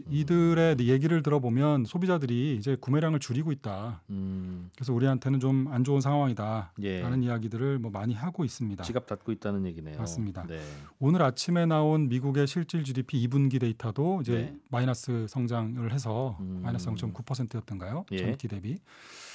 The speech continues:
Speaker 2: 음, 두 분기 연속 지금 마이너스 성장을 했는데
Speaker 1: 음.
Speaker 2: 여기도 보면 이게 연결돼서 좀 보실 필요가 있어요. 당연히 물건이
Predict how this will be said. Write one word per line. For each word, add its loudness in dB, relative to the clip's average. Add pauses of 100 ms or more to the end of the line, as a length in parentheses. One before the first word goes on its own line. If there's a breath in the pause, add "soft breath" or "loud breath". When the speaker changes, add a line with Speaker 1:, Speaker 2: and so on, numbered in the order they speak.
(260 loud breath)
Speaker 2:
음, 2
두 0
분기 6
연속 2
지금 0
마이너스 0
성장을 0
했는데 0
Speaker 1:
음. -8 (340 loud breath)
Speaker 2:
여기도 2
보면 2
이게 -2
연결돼서 4
좀 0
보실 -6
필요가 -4
있어요. -8 (680 loud breath)
당연히 6 (240)
물건이 6